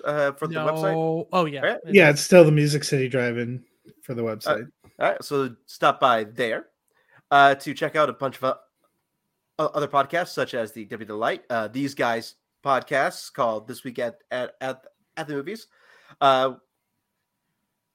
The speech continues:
Speaker 1: uh, what's the, uh, what's the fantasy football one? I can't remember it right
Speaker 2: The
Speaker 1: now.
Speaker 2: Debbie Delight.
Speaker 1: The Debbie Delight?
Speaker 3: Actually, it's over. Debbie Delight.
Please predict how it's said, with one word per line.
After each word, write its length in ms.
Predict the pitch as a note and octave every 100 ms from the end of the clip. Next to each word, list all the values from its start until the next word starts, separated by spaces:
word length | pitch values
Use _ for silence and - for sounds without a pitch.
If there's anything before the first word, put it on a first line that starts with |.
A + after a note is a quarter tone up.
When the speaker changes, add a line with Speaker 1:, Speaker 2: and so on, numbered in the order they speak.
| _
Speaker 1:
uh, 340 | C#3 C3+ B2+
what's 300 | A#2+ C3 D3 -
the, 140 | C#3
uh, 80 | C3+
what's 180 | D3 D#3
the 100 | A#2+
fantasy 380 | - D#3+ D#3 E3+
football 400 | F#3+ F3 F#3 F3+
one? 160 | F#3
I 40 | C#3+
can't 180 | D3+ -
remember 320 | D3+ D#3+ D#3
it 20 |
right 160 | D3 D3
Speaker 2:
The 80 | D#3+
Speaker 1:
now. 80 |
Speaker 2:
Debbie 240 | E3 D#3+ D#3+
Delight. 400 | D#3 D3+ D#3+ D#3 _ _ _ _
Speaker 1:
The 100 | C3+
Debbie 220 | C3+ C#3
Delight? 340 | C#3+ C#3+ E3+ - _ _ _ _ _ -
Speaker 3:
Actually, 260 | C3+ E3
it's 120 | C#3+ C#3
over. 480 | B2+ D3 B2 A2+ - _ C3
Debbie 280 | A#2 A#2 A#2
Delight. 440 | A#2 A#2+ A#2 A#2+